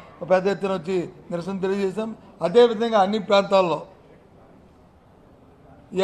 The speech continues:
ఐదు జిల్లాల్లోనూ ఆయా స్థానిక నాయకత్వాలు, అది జిల్లా వ్యాప్తంగా చేస్తామా, జిల్లాలో లేదు నియోజకవర్గం చేస్తామా, స్థానిక నాయకత్వం చేసుకుని ఎక్కడైతే సమస్య ఉందో ఆ సమస్య పట్ల ప్రత్యక్షంగా క్షేత్రస్థాయిలో పోయి,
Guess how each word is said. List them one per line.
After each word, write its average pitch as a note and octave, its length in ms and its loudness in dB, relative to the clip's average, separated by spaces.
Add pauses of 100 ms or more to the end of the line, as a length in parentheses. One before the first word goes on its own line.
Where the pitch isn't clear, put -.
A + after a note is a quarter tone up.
ఐదు G#3 120 -2 (100)
జిల్లాల్లోనూ F#3+ 540 2 (1120)
ఆయా G3 140 2 (120)
స్థానిక G3 300 -2 (100)
నాయకత్వాలు, G3+ 580 0 (880)
అది F3+ 160 -2
జిల్లా G3+ 260 4
వ్యాప్తంగా G3 360 2 (100)
చేస్తామా, G3 420 0 (640)
జిల్లాలో F#3+ 420 6 (320)
లేదు F#3+ 220 0 (120)
నియోజకవర్గం F#3+ 460 -2
చేస్తామా, G3 380 -2 (260)
స్థానిక G#3 360 -2
నాయకత్వం F#3 500 -4
చేసుకుని G#3 360 -4 (680)
ఎక్కడైతే G#3+ 340 0 (120)
సమస్య G3 300 -4
ఉందో G#3 200 0
ఆ G#3 100 0
సమస్య G3 340 -2
పట్ల G3+ 200 -2 (420)
ప్రత్యక్షంగా G#3 560 -2 (120)
క్షేత్రస్థాయిలో G3 640 -4 (120)
పోయి, A#3 200 0